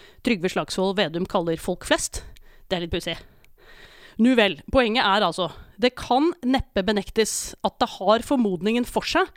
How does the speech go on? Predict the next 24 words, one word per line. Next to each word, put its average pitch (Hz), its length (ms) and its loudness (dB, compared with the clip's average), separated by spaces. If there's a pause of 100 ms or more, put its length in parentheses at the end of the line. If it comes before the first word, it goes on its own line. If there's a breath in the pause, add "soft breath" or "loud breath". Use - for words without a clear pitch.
(340 soft breath)
at 226 160 -2
vi 220 220 0 (100)
vinkelskrivere 202 920 -2
av 208 200 0
noen 202 240 0
paragrafridende 208 1120 -2
prokuratorjurister 214 1160 -2 (300 loud breath)
under 269 280 0
tiden 214 380 -2 (160 soft breath)
ikke - 340 -2
gjør 202 160 -2
oss - 140 -10 (160 soft breath)
fullt - 420 0
så 254 140 0 (100)
enkelt 220 480 -4
og 220 160 0
lettfattelig - 480 -4
forstått - 480 -4
som 262 240 0
det 175 160 0
vi 214 80 2
kanskje - 400 -2
kunne 190 320 -4
håpet. - 480 2